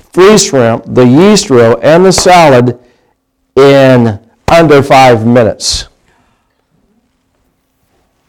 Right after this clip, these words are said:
Now, Phyllis said, "There's no way. She couldn't have done it. No way." So I Googled it online, 'cause they, they video this when you do this, and they keep it online.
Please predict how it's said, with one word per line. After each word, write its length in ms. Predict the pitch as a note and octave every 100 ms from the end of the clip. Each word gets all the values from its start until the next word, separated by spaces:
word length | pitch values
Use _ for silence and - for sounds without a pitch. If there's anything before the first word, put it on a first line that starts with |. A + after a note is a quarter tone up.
| _ _ -
Now, 100 | A#2
Phyllis 380 | - C#3+ C#3 -
said, 340 | A#2 A2+ G2 _ _ _
"There's 280 | - D3 B2
no 260 | C3 B2+ A#2+
way. 360 | A2+ F#2+ D#2+ D#2+
She 260 | D#3 D3+
couldn't 280 | C#3+ C#3+ A#2+
have 120 | A2+
done 220 | G2+ F#2 -
it. 80 |
No 280 | B2 C#3 C#3
way." 280 | B2 G2 E2+
So 260 | - C3 G#2+
I 180 | A2 D3
Googled 360 | C#3+ E3+ E3
it 180 | D#3 C3+
online, 560 | C3 D3+ C#3+ B2 A2 B2+
'cause 180 | A2+ F#2
they, 140 | B2
they 220 | A#2 A#2
video 480 | G#2+ A#2 G3+ C3 G2
this 240 | F2 G#2
when 100 | A2+
you 80 | G2+
do 180 | F2 A#2
this, 260 | E2 D2+ -
and 80 |
they 60 | F2
keep 220 | - B2
it 80 | -
online. 360 | D#2+ D#2+ F#2